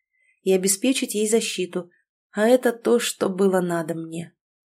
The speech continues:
Я попытался встать, но не смог. Кажется, были сломаны ребра и рука. Голова была явно пробита, и я не чувствовал ног от мороза и не понимал, перебиты ли они.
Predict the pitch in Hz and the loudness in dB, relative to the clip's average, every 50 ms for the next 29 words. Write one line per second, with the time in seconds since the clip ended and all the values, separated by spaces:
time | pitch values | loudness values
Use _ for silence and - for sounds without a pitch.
0 | _ _ _ _ _ _ _ - 180 175 185 180 185 180 175 - 180 - 185 180 | _ _ _ _ _ _ _ -6 -2 -2 -2 -2 -2 -4 -4 -4 -2 -2 0 0
1 | 170 - - - - - - 202 202 220 214 - - - _ _ - 180 180 175 | 0 -2 -2 -2 -2 -2 0 -2 -2 -2 -4 -8 -12 -14 _ _ -6 -6 -4 -4
2 | 175 165 165 - 175 165 165 165 165 - - _ _ _ _ _ _ _ _ - | -2 -4 -4 -2 -2 -4 -4 -6 -8 -14 -20 _ _ _ _ _ _ _ _ -8
3 | - 185 170 180 - - - - 175 170 190 180 180 175 - - 185 190 190 180 | -6 -6 -6 -2 -2 -2 -2 -2 -2 -2 -2 -2 0 0 0 0 0 0 0 0
4 | 175 175 175 175 185 180 170 170 170 170 170 170 170 175 170 - - 170 165 165 | 0 0 -2 0 0 -2 -2 -2 -2 -2 -2 -2 -2 -4 -6 -6 -6 -6 -6 -8
5 | - _ _ _ _ _ _ _ _ _ - 165 175 175 185 185 190 196 175 185 | -10 _ _ _ _ _ _ _ _ _ -4 -2 0 0 2 2 2 0 2 0
6 | 180 180 175 175 180 185 180 170 175 170 170 - 175 175 170 170 196 202 202 196 | 0 0 0 2 2 0 0 0 -2 -4 -4 -4 -4 -4 -2 -2 -4 -4 -2 -4
7 | 170 165 - _ _ _ _ _ _ _ _ - 175 170 185 185 185 180 180 180 | -6 -8 -10 _ _ _ _ _ _ _ _ -6 -4 -2 0 0 -2 -2 -2 -4
8 | 180 170 - - 202 196 196 196 - - 180 170 180 180 180 180 190 202 214 202 | -4 -6 -4 -4 -2 -2 -2 -2 -4 -4 -2 0 0 2 2 2 2 2 0 0
9 | 202 180 165 175 175 175 180 185 190 185 175 - 170 170 - - _ _ _ _ | 0 -2 -4 -2 -2 -2 0 0 0 0 0 -2 -2 -4 -8 -12 _ _ _ _
10 | _ _ - 185 180 180 180 180 180 175 185 185 190 196 208 208 202 196 196 - | _ _ -4 -2 -2 -2 -2 -2 -2 0 0 0 0 0 0 -2 -4 -6 -6 -4
11 | - 185 180 190 180 196 220 214 - 180 165 165 165 165 165 170 165 165 156 - | -2 -2 -2 -2 -2 -4 -4 -2 -2 0 2 2 2 0 0 -4 -6 -8 -10 -14